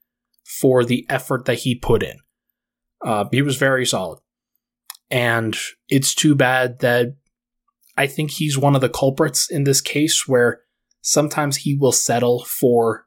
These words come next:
the outside shot, even when he has a really good mismatch against a player that isn't as physical as him on the interior. He finished eight of ten from two-point range and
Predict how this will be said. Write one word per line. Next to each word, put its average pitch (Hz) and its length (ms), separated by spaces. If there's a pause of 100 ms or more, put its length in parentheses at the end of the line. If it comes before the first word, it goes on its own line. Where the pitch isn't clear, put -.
(140)
the 123 160
outside 120 500
shot, 127 400
even 147 260
when 147 140
he 139 180
has 135 380
a 123 80
really 127 400
good 127 240
mismatch 147 560 (100)
against 127 380
a 123 80
player 131 340
that 131 240
isn't 135 240
as 120 140
physical 135 460
as 104 120
him 98 260 (540)
on 127 200
the 123 160
interior. 120 580
He 117 140
finished 127 480 (100)
eight 143 200
of - 160
ten 120 440 (560)
from 135 380
two-point 139 500
range 160 440 (400)
and 127 180